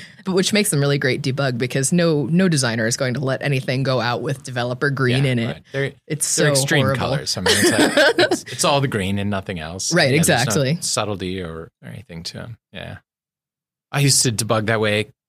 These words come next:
Speaker 2: constantly, but now with the view debugger thing in Xcode, I, I
Speaker 1: <laughs>
Speaker 2: resort to the coloring thing a little bit less often,
Speaker 1: <sighs>
Speaker 2: but it's still useful.
Speaker 1: Man, the view debugger is great. Unfortunately, when you're working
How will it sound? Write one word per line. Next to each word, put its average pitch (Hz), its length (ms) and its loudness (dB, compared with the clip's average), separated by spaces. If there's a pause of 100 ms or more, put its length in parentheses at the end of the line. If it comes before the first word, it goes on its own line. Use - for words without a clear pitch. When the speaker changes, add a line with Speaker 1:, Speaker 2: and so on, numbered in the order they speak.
(180)
Speaker 2:
constantly, 120 580 2
but 110 100 -2
now 113 140 2
with 107 120 -4
the 98 400 -2
view 123 300 0
debugger 139 440 0
thing 156 280 -6
in 147 80 -2
Xcode, - 500 -4
I, 147 500 2
I 196 40 4
Speaker 1:
<laughs> - 20 2
Speaker 2:
resort 107 280 -2
to 113 120 -6
the - 380 -20
coloring 110 440 -2
thing 110 220 -4
a 101 40 -4
little 135 340 0
bit 120 160 -4
less 117 280 -4
often, 151 380 4
Speaker 1:
<sighs> 104 40 -4
Speaker 2:
but 104 180 -4
it's - 160 -14
still 185 160 0
useful. 95 360 -4 (460)
Speaker 1:
Man, 190 160 2
the 185 80 4
view 262 160 4
debugger 233 320 2
is 147 80 0
great. 135 480 0 (360)
Unfortunately, 190 1120 0 (580)
when 175 300 2
you're 156 340 2
working 170 720 2